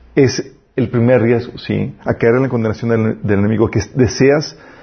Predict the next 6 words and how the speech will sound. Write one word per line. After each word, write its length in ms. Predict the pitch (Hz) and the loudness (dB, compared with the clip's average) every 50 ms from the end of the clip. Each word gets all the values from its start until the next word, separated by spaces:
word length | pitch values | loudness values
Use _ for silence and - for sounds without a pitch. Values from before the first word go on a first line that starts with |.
| - - - - - - - _ _ _ - | -20 -20 -20 -20 -20 -20 -20 _ _ _ -2
por 160 | - 117 104 | 0 0 0
problemas 340 | - 117 113 120 135 151 147 | 2 0 0 0 0 -2 -2
de, 140 | 139 139 127 | 0 0 -2
de, 480 | - 120 107 107 101 95 95 - - - | -2 -2 -2 0 0 0 0 -2 -4 -2
de 100 | - 117 | 0 0
inferioridad, 840 | 107 90 - 104 101 101 98 95 87 90 101 107 113 127 - - | 0 0 0 0 2 4 2 2 4 2 2 2 2 0 -2 -6